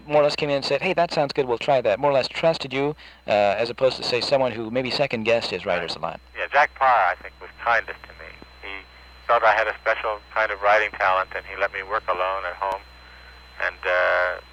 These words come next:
Speaker 2: we did a lot of Dragnets, takeoffs on that, that, uh, your audience may remember.
Speaker 1: Mm-hmm.
Speaker 2: I liked working with Jack Parr very much. He was very nice to me. Bob and Ray was my most fun, uh, interview. Uh, Bob and Ray was, uh,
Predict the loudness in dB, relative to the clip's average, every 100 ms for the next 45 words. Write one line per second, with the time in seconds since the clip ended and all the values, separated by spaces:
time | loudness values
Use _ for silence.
0 | -20 -16 -6 -2 2 2 2 0 4 4
1 | 4 2 -2 -2 -12 -20 -20 -20 -8 -4
2 | 0 2 2 2 0 0 2 0 -2 -20
3 | -10 -8 -6 -8 -10 -4 -2 -2 -6 -6
4 | -6 -6 -8 -8 -8 -12 -12 -12 -10 -8
5 | -10 -12 -2 2 6 4 4 0 0 -8
6 | -2 -2 -2 0 -2 -2 -6 -8 -10 -12
7 | -12 -18 -16 -4 -2 2 0 0 -4 4
8 | 6 6 4 2 2 -2 -4 -2 -2 -4
9 | -14 -20 -12 2 4 4 0 -2 2 2
10 | 0 -10 -20 -20 -20 -2 2 2 2 0
11 | 0 -2 -6 -6 -12 -20 -20 -20 -20 -20
12 | -10 -2 -2 2 4 4 2 0 0 0
13 | -2 -6 -6 -4 0 0